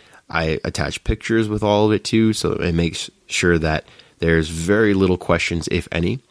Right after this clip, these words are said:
And I also make sure that they have it early enough. That way, if they do have any questions, they can bring it to me. And of course, as always, if there are any concerns, right, they have my number on the listing, they have my email,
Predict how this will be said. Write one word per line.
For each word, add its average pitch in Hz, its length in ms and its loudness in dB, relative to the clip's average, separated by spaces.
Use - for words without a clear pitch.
And 87 120 0
I 85 60 0
also - 420 0
make 87 200 -2
sure 85 120 -2
that 82 100 -2
they 85 60 -6
have 87 300 -4
it - 180 -4
early 92 360 0
enough. 78 400 -8
That 85 200 -2
way, 90 180 2
if 87 120 -6
they 80 120 -2
do 76 200 -4
have 78 280 -2
any 76 120 -6
questions, 95 580 -6
they - 100 0
can 135 180 -2
bring 151 160 0
it 117 100 0
to - 100 -4
me. 78 200 -2
And 208 120 0
of 170 120 -4
course, 151 400 -2
as 110 120 0
always, 80 460 -2
if 92 220 -2
there 90 180 2
are 78 40 -4
any 113 200 0
concerns, 80 680 -4
right, 85 140 -4
they 85 100 -4
have 98 280 -2
my 104 100 0
number 92 520 2
on 85 220 -2
the 85 80 -2
listing, 85 440 -2
they 78 100 -4
have 85 280 -2
my 82 160 -2
email, 80 520 -4